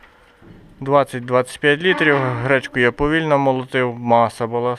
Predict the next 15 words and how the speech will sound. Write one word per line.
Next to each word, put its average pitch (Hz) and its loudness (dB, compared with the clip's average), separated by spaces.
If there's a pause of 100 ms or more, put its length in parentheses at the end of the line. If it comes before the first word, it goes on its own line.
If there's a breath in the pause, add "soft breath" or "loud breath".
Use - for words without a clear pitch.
(160)
велика. 147 -8
А 139 -8
от 156 -4
на 135 -4
сої 135 -4
він 120 -2
взяв 120 -2
дванадцять, 113 -4
одинадцять-дванадцять 117 -8
літрів 110 -14 (1300 soft breath)
на 110 -10
гектар. 98 -8 (500 loud breath)
На - -14
пшениці 131 -8
брав 117 0